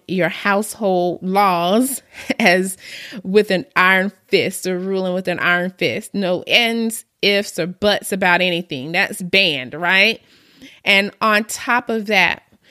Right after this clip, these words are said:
whether through timeouts or maybe you're taking privileges away,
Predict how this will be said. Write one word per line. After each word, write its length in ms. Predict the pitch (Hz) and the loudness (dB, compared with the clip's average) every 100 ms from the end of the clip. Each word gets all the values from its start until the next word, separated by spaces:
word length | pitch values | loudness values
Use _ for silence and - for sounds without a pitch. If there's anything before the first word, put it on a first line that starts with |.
| - - | -20 -8
whether 360 | 190 220 214 | 0 2 0
through 340 | 214 185 135 131 | -2 -4 -6 -6
timeouts 1080 | - - 214 214 220 208 269 392 - 294 214 | -10 -6 0 2 4 4 2 -2 -12 -6 -2
or 460 | 185 170 165 - - | 0 0 0 -4 -6
maybe 360 | 202 175 208 226 | 0 2 2 0
you're 200 | 208 196 | -2 -2
taking 480 | - 220 - 196 185 | 0 -2 0 -6 -6
privileges 640 | - 277 277 269 277 247 | -2 0 2 0 0 -2
away, 600 | 254 247 247 240 240 254 | 0 2 4 4 4 0